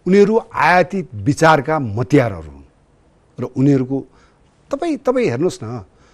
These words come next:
तपाईँ भ्रष्टाचारका कुराहरूलाई हेर्नुहोस्, नेपाल र नेपाली जनताको मान सम्मान प्रतिष्ठालाई उचाइमा पुर्याउने, अ, कुरामा उनीहरूको गम्भीरता, गम्भीरतालाई तपाईँ, तपाईँ हेर्नुहोस्।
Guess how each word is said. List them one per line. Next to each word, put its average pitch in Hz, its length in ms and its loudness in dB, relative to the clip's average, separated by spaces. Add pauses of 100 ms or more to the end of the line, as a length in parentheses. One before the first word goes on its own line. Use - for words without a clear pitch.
(140)
तपाईँ 214 200 2
भ्रष्टाचारका 185 540 -2
कुराहरूलाई 156 500 2
हेर्नुहोस्, 135 420 -8 (920)
नेपाल 170 320 2
र 170 100 0
नेपाली 156 360 0
जनताको 151 540 -4 (200)
मान 151 180 0
सम्मान 151 300 -2
प्रतिष्ठालाई 143 600 -6
उचाइमा 151 340 -2
पुर्याउने, 143 380 -2 (360)
अ, 110 60 -6
कुरामा 143 440 2 (260)
उनीहरूको 156 380 4
गम्भीरता, 147 640 4
गम्भीरतालाई 147 580 2
तपाईँ, 143 380 -6
तपाईँ 139 220 0
हेर्नुहोस्। 127 360 -4